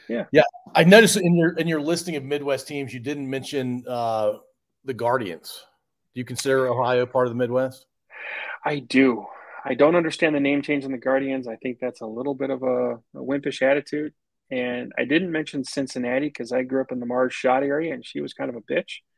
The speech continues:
Speaker 2: <laughs>
Speaker 1: But, hey, you had the Big Red Machine. I mean, you had three of the greatest names of all time played on there.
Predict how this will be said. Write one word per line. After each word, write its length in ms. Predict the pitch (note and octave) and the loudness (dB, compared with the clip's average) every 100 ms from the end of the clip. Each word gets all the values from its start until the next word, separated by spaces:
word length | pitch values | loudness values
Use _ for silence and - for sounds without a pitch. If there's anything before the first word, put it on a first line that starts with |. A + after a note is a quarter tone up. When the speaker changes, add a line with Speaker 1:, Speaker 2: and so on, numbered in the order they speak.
| _ - - | _ -20 -14
Speaker 2:
<laughs> 580 | C3 - C#3 _ A#2+ - | -14 -10 -12 _ -12 6
Speaker 1:
But, 320 | D3 G#3 - _ _ _ - _ _ | 8 8 0 _ _ _ -20 _ _
hey, 340 | - D3+ A#2+ - _ | 4 4 2 -6 _
you 160 | D#3 | -6
had 120 | D3 D3 | -4 -4
the 80 | |
Big 180 | A#2+ D#3 | -4 -2
Red 180 | C#3+ C#3 | -2 -4
Machine. 440 | A#2 - D3+ G#2 G#2+ | -6 -8 -8 -8 -14
I 60 | |
mean, 140 | A#2+ B2+ | -10 -8
you 60 | |
had 100 | B2+ | -8
three 160 | - D3+ | -4 -2
of 80 | C#3 | -2
the 60 | |
greatest 380 | A#2+ B2+ C#3+ C3 | 0 2 2 -2
names 280 | C3 C3 A#2+ | -4 -4 -4
of 80 | A2+ | -2
all 160 | B2+ | -2
time 320 | B2+ C3 C#3+ C#3+ | 0 -2 -2 0
played 220 | E3 E3+ | -2 -2
on 160 | E3+ | -2
there. 220 | E3+ F#3+ | -4 -6